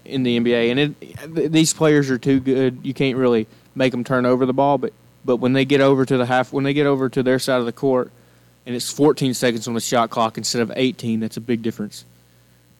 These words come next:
So, with that, yeah, it was, it was a good game. I, I got a take about the N B A. I think that, uh, the N B A would be better off. This will never happen, I know, for all you blue bloods out there.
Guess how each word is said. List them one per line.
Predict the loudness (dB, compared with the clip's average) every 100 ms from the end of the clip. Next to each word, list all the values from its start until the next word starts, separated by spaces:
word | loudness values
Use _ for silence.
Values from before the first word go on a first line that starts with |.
| _ _
So, | -4 0 2 0 -2 -12 -20 _ -20 _ _ -4
with | 0
that, | 2 0
yeah, | 0 0
it | 4
was, | 2 2
it | -4 2
was | 2 4
a |
good | 2 2
game. | 2 0 0 -2
I, | -4 -2 -2
I | 0
got | 0
a | 0
take | 2 0 2
about | -2 0
the | 0
N | 0
B | 0 0
A. | 0
I | -2
think | -2 -4 -4
that, | -2 -2 0
uh, | -2 -2 -6 -10 _ _ _ -10
the | -2 0
N |
B | 2 2
A | 4 2
would | 2
be | 2 2
better | 2 2 2
off. | 0 -2
This | -8
will | -8
never | -6 -2 -2
happen, | 0 0 0 -2
I |
know, | 0 0 -2 -6 _ _ _
for | -4
all | 0
you | 0
blue | 2 0
bloods | 2 -2 -2
out | -4
there. | -4 -8